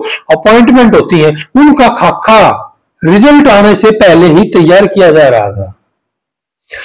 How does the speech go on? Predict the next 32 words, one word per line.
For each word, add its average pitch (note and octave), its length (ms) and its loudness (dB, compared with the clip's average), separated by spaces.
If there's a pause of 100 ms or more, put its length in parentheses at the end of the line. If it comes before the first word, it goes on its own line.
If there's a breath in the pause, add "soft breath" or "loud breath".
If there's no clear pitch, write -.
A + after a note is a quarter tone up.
(280 loud breath)
इस - 260 -4
तरह E3+ 240 2
की E3 580 -2
खबरें D3+ 400 0
अखबारों E3+ 480 0
में G3 140 2
भी E3 80 0
छपी C3+ 360 -4
कि - 440 -2
वहां E3+ 340 2
पर F3 320 2 (400 loud breath)
वो F#3 80 0
जो F3+ 260 2
अधिकारी E3 420 2
आए F3+ 140 4
हुए D3 180 2
थे C#3+ 140 -2
उनके G#3+ 420 2
द्वारा G3 260 2
ये, G3+ 480 0
ये A3+ 60 2
लिस्टें G#3 520 0
बनाई F3+ 300 2
गई D#3 320 0 (420 loud breath)
और E3+ 440 0 (120)
भूपेंद्र D3+ 720 -2
सिंह F#3+ 240 -2
हुड्डा C3+ 220 0
के F3 80 -2
द्वारा E3 260 2
ये E3+ 160 2
लिस्टें E3 560 -2